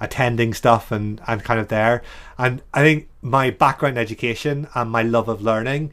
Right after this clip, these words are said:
has to fit into my side project somehow, but I'm still not sure what that looks like. So it's still that kind of, ah, well, I'm still, I'm still in the discovery process about where my side projects are going and that kind of thing.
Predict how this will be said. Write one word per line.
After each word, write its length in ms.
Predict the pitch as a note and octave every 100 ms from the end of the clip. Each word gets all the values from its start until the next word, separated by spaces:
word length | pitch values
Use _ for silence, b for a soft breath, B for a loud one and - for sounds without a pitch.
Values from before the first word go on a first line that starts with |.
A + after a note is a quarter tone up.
| b
has 300 | - C#3+ -
to 100 | C3
fit 160 | - A#2
into 220 | A#2 A#2+
my 100 | B2+
side 260 | B2 C3 -
project 340 | C3+ C3+ -
somehow, 440 | D3 B2 D3+ D3+ b b b -
but 120 | B2
I'm 100 | B2
still 240 | - C#3
not 180 | B2+ A2+
sure 160 | C3 B2
what 140 | A2
that 120 | A2
looks 260 | G#2+ - -
like. 280 | C#3 - -
So 160 | C#3+
it's 140 | B2+ -
still 200 | D3 C#3
that 200 | B2 -
kind 200 | C3 A#2
of, 180 | A2+ - b -
ah, 380 | G3+ F#3 A2+ - b
well, 180 | D3+ D3 D3
I'm 140 | C#3+
still, 300 | - F3+ E3 -
I'm 180 | C#3+ C#3+
still 160 | F3
in 60 | D3+
the 100 | C3+
discovery 600 | B2+ - C#3 B2+ C#3 C#3
process 600 | - C#3+ - E3 D3+ D3+
about 380 | - B2+ A#2+ - B B
where 220 | B2 B2+ A#2+
my 140 | A#2
side 220 | B2 A2+
projects 520 | B2+ A#2 B2 - -
are 180 | - A#2+
going 480 | G2+ A2+ B2 C3+ C#3
and 140 | B2+
that 160 | C#3 C#3
kind 140 | C#3
of 80 | C3+
thing. 240 | C#3+ C#3+